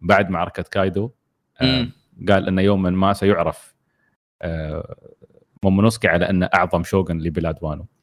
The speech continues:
Speaker 1: ف-، فهذا، فهذا معناته أنه، يعني، يوما ما سيلعب دور مهم في الأحداث المستقبلية. بنشوف شو راح يصير، بنشوف شو راح يصدر منه.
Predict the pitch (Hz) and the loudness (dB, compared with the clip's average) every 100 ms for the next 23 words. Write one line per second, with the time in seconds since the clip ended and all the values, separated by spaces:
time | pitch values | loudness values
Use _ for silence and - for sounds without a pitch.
0 | _ - - _ _ - 107 - - 120 | _ -20 -20 _ _ 6 6 6 2 2
1 | 123 - 123 127 120 101 117 113 104 101 | 2 0 0 0 2 0 0 0 0 0
2 | 90 101 110 113 107 107 101 104 95 90 | 0 0 0 0 0 0 0 0 2 0
3 | 92 104 95 85 104 - - - 85 85 | 0 0 0 -2 -2 -2 -10 -8 -6 -6
4 | 85 - 92 - 87 92 117 - 92 82 | -8 -6 -8 -4 -2 0 0 0 0 -2
5 | - 78 - _ - 101 101 95 80 80 | -6 -14 -16 _ -4 -2 0 -2 -4 -4
6 | 85 80 78 | -6 -4 -6